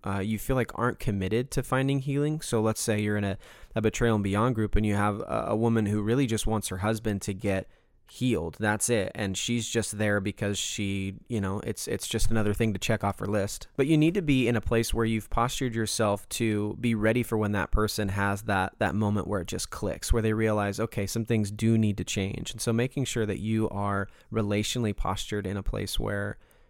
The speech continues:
you can be that person that when they do hit rock bottom,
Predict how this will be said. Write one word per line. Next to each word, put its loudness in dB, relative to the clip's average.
you 4
can 2
be 0
that 0
person 0
that -4
when 0
they 0
do 2
hit 4
rock 0
bottom, 0